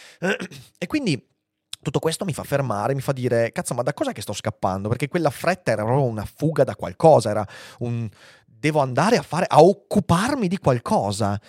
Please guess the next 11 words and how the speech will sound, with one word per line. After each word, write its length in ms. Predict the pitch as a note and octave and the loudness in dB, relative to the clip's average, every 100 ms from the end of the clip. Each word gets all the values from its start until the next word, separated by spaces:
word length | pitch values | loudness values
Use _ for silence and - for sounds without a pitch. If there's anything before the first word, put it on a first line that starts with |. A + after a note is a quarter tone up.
| - - - - - | -20 -20 -20 -16 -4
E 160 | D#3+ | -4
quell'ansia 1040 | - C4+ G3 E3 C3 A#2 - - F2+ B2+ C#3 _ _ _ _ | 0 -2 2 2 2 -2 -6 -6 -4 -4 -6 _ _ _ _
mi 140 | - A2+ | -10 -8
ha 60 | |
spaventato 840 | A#2 - E3 G2+ - C3 A#2 D#2+ - - | -6 -4 -4 -4 -2 -2 -2 -6 -12 -2
e 100 | G3+ | -2
mi 100 | F#3 | -2
ha 20 | |
fatto 160 | G3+ | -4
sentire 580 | - D3+ A#2 F#3+ F#3 - - | -6 -6 -2 0 0 -2 -10
mona, 560 | C3 A3+ C#4 C3 E2+ | 0 2 0 -4 -10